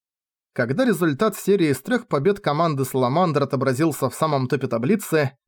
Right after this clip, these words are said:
вся арена вновь разразилась бурными аплодисментами. Эта темная лошадка в итоге отличилась самым лучшим результатом.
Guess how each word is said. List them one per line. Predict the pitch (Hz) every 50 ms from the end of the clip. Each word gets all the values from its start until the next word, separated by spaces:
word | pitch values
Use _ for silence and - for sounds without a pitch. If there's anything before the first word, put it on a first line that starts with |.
| _ _ _ _
вся | - - - - - 127 156 196 220 220
арена | 208 190 202 208 220 208
вновь | 139 123 131 131 139 -
разразилась | 208 226 214 247 269 226 131 135 135 180 220 156
бурными | 135 131 151 143 147 147 143 135
аплодисментами. | 127 135 151 139 131 123 - 156 151 143 131 127 123 131 120 107 76 - - _ _ _ _ _ _ _ _ _ _ _ _ _ -
Эта | 180 185 - 185 143
темная | - 190 190 185 175 170 160 147
лошадка | 143 139 127 - - 220 208 - 175 151
в | 143 139
итоге | 139 - 220 170 165 156
отличилась | 135 - 139 135 127 - 226 190 147 131
самым | - - - 220 208 190 175 156
лучшим | 156 190 190 - - 175 170
результатом. | 160 143 147 160 139 - 180 160 135 131 101 95 -